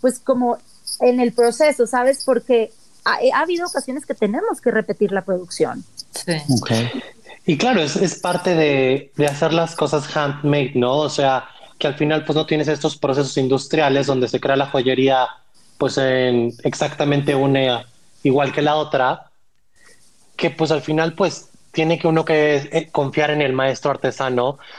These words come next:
Speaker 4: para que las piezas se desarrollen de la manera correcta.
Speaker 2: Claro.
Speaker 1: Así es.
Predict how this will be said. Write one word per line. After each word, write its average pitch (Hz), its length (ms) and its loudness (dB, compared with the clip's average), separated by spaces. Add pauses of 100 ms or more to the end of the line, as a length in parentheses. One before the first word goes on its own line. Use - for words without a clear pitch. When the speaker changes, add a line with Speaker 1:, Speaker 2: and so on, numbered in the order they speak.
Speaker 4:
para 127 220 -2
que 131 80 0
las 123 180 0
piezas 139 400 -2
se 131 120 0
desarrollen 123 500 0
de 123 80 2
la 117 80 0
manera 117 280 0
correcta. 151 540 -2 (640)
Speaker 2:
Claro. 185 360 0
Speaker 1:
Así 143 80 2
es. 165 200 -8